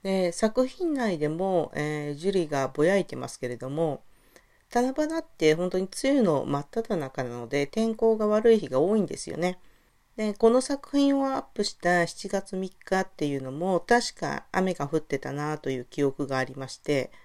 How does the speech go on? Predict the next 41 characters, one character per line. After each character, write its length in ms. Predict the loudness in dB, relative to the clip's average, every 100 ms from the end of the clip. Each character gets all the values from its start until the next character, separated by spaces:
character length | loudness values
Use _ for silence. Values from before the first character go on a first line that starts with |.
| _ -20 -20 _
え 440 | -4 -2 -4 -10 -14
ー、 160 | _ _ _ _
ネ 100 | 0 0
ッ 40 |
ト 120 | 2
で 100 | -4
調 140 | 0 2
べ 100 | 2
ま 140 | 0 -4
し 80 | -8
た 160 | -6
ら、 320 | -2 -2 -4 -16 _ _ -4
ち 60 | 0
ょ 60 |
う 40 | 2
ど 100 | 0
台 300 | 0 -2 0
風 220 | 2 2
七 320 | 2 -2 -2
号 240 | 2 2
が 180 | 0 -8 -12 _ _ _ _
九 180 | 4 4
州 240 | 2 -4
地 160 | -2 -6
方 240 | -2 -4
に 140 | -4
接 240 | -8 -12 -12
近 220 | -4 -4
し 80 | -4
て 180 | -2 0
い 100 | 0
て、 200 | -4 -4
日 80 | -2
本 420 | -2 -2 -2 -6
全 200 | -2 -2
国 220 | -2 -4 -4
的 220 | -4 -2
に 220 | -2 -4 -10 -20 _ _ _
大 280 | 2 4 4
雨 220 | 2 2
に 260 | -2 -6